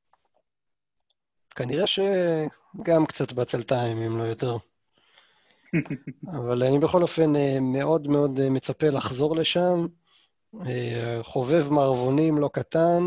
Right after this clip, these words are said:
Speaker 1: אה, וחובב עוד יותר גדול של ג'ון מרסטון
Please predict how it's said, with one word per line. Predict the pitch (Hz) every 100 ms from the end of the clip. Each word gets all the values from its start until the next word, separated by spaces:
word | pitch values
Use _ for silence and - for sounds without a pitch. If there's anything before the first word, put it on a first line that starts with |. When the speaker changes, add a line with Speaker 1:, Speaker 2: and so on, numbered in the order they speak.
| 185 _ _ _ _ _ _ 185
Speaker 1:
אה, | 131 123 120 110 110
וחובב | 117 120 120 - 139 156 185
עוד | 190
יותר | 180 170 156
גדול | 151 143 151 151
של | - 139 120
ג'ון | 113 147 143
מרסטון | 143 147 139 - 131 131